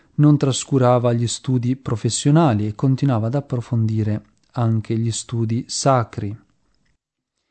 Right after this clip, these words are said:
A Napoli frequentava, eh, la casa del marchese Francesco Imperiale, suo intimo amico, il quale aveva sposato la sorella di Santa Caterina Volpicelli,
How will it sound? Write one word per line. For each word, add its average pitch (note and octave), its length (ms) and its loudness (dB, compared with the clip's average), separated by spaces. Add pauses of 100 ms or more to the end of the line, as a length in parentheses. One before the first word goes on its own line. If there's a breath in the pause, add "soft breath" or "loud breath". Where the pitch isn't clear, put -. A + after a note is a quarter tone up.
(180)
A D3 100 2
Napoli D3 560 4
frequentava, A#2+ 1160 0
eh, A2+ 360 -4
la A2+ 160 -4
casa A#2+ 420 -2
del A2 140 0
marchese A2 500 0
Francesco A2+ 460 -2
Imperiale, A#2+ 640 2
suo B2 180 -4
intimo A2+ 300 0
amico, C3 320 2
il B2 80 0
quale C#3 240 0
aveva A#2+ 320 0
sposato A2+ 720 -2
la A#2+ 120 0
sorella A2 720 -2
di A#2+ 120 -4
Santa A2+ 520 -2
Caterina A#2 440 0
Volpicelli, A2+ 840 -2